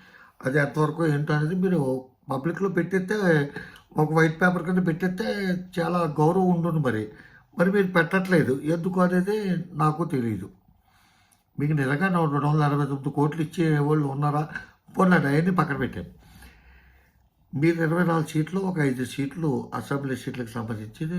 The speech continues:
ఎవరో మనోహర్ గారికి, వాళ్ళకి, వీళ్ళకి ప్రకటించారు, పత్తో నానాజీకి, వాళ్ళకి, వీళ్ళకి ప్రకటించారు. మీరు మూడు పార్లమెంట్లు తీసుకుంటున్నారు కదా, ఆ పార్లమెంట్లో ఎక్కడైనా సరే మీ వాయిస్ వినిపించి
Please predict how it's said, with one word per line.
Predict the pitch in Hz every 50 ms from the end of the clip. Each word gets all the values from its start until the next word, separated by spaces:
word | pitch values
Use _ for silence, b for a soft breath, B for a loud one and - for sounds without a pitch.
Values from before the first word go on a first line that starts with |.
| 175 170 160 139 120 117 117 117 117
ఎవరో | 117 107 104 113 117 117 113 - - -
మనోహర్ | - 110 113 107 113 110 110 110 107
గారికి, | 104 113 104 98 - - 143
వాళ్ళకి, | 131 117 110 110 107 107 - 113
వీళ్ళకి | 110 101 101 - - 139
ప్రకటించారు, | - - - 113 104 - - 120 107 107 - 110 101 92 90 -
పత్తో | 107 98 - 113 107
నానాజీకి, | 101 104 101 95 104 98 92 110 92 - 135
వాళ్ళకి, | 135 131 113 107 - - -
వీళ్ళకి | 107 101 - - -
ప్రకటించారు. | - - - 101 92 110 92 - - _ _ b b b b b b b b b b b b b b b b b b b _ - - - _ - -
మీరు | 143 156 175
మూడు | 160 151 165 165
పార్లమెంట్లు | 156 151 139 143 143 156 160 170 160 160 151
తీసుకుంటున్నారు | 143 127 113 - - 117 92 107 117 113 101 104
కదా, | 98 98 107 104 101 98 92 92 92 - B B B B B B B B B B B _ -
ఆ | 147 156 156 - -
పార్లమెంట్లో | 139 147 160 160 180 175 175 165 160 160 170 170 160
ఎక్కడైనా | 127 - - - 139 147 143 131 143 139
సరే | 127 - 120 110 104 113 110 104 92 92 - - b b b b b b b b b b b b _ -
మీ | 123 139 160 180
వాయిస్ | 170 139 143 151 165 185 196 185 - 156
వినిపించి | 151 143 143 - 160 147 123 - - 127 123 110 98 -